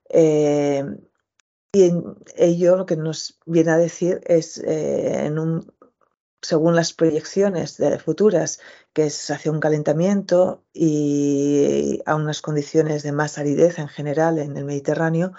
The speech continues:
pues, em, quedarían avaladas, ¿no? De, por el registro paleoclimático, en el sentido de esta capacidad de, de sobrereacción que tiene el Mediterráneo comparado en o-, en otras regiones. A nivel oceánico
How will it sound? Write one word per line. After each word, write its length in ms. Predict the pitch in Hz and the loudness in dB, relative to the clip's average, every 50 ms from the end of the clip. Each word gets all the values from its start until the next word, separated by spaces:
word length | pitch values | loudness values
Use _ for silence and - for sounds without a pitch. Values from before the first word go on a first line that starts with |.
| - - - - - - - - - - - - _ _ | -16 -20 -20 -20 -20 -20 -20 -20 -20 -20 -20 -20 _ _
pues, 320 | - 180 180 165 - - - | 6 6 6 6 2 -2 -2
em, 240 | - 139 123 107 - - - - - 165 | 0 0 0 -2 -6 -12 -16 -14 -14 -2
quedarían 300 | - 175 160 151 160 165 | 0 2 4 6 6 4
avaladas, 520 | 170 170 165 147 143 143 143 135 135 139 - | 4 4 4 4 2 2 2 0 -4 -6 -8
¿no? 280 | 147 147 165 202 226 | -8 -6 -4 -4 -4
De, 720 | 196 170 - 147 147 156 156 165 - 131 135 - - - - - - - _ _ _ _ _ | -6 -6 -6 -6 -6 -6 -6 -6 -6 -8 -8 -10 -10 -12 -14 -18 -20 -20 _ _ _ _ _
por 200 | - 156 139 - | -6 -4 -4 -4
el 160 | 135 143 143 | -4 -6 -6
registro 380 | 147 143 - 165 - - 147 | -6 -6 -8 -8 -8 -6 -2
paleoclimático, 560 | - 151 147 143 143 143 147 143 - 160 165 165 | 0 0 0 0 0 -2 -2 -2 -2 -2 -4 -4
en 20 | |
el 60 | 156 | -4
sentido 240 | - - 143 - 151 | -6 -6 -4 0 0
de 40 | 156 | 0
esta 200 | 160 - 165 160 | 0 0 -4 -4
capacidad 640 | - 156 - - 147 - - 143 143 151 147 147 147 | -2 -2 -2 -2 -4 -4 -4 -2 0 2 2 2 2
de, 340 | 151 160 151 147 139 127 - | 2 2 2 4 2 0 0
de 260 | 147 147 143 135 - | -2 -2 -2 -2 -2
sobrereacción 840 | - - - 117 135 143 139 135 139 139 139 - - 143 139 139 139 | -4 -6 -4 -2 -2 -2 -2 -2 -4 -4 -6 -6 -6 -6 -6 -4 -6
que 80 | - | -8
tiene 220 | 139 - 147 143 143 | -6 -4 -4 -4 -4
el 80 | 143 | -4
Mediterráneo 440 | 143 160 147 - 151 139 143 139 143 | -4 -4 -2 -2 -2 -2 -2 -2 -4
comparado 480 | 151 156 147 147 143 143 139 131 139 - | -4 -4 -4 -4 -2 -2 -2 -2 -2 -2
en 80 | 151 | -4
o-, 220 | 143 147 - - - | -6 -6 -6 -8 -8
en 100 | - 143 | -8 -8
otras 260 | 143 - - 139 - | -6 -6 -6 -6 -6
regiones. 680 | - - - - - - - - 175 170 165 - - - _ - - - _ _ _ _ _ _ _ _ _ _ _ _ _ _ | -8 -12 -12 -8 -6 -6 -6 -6 -8 -8 -10 -12 -14 -16 _ -20 -20 -20 _ _ _ _ _ _ _ _ _ _ _ _ _ _
A 100 | - 175 | 0 4
nivel 240 | 165 160 165 170 185 | 6 8 10 8 8
oceánico 760 | 196 - - 196 196 190 185 185 - 175 202 - - - | 6 4 2 2 2 2 0 0 0 0 0 0 -2 -10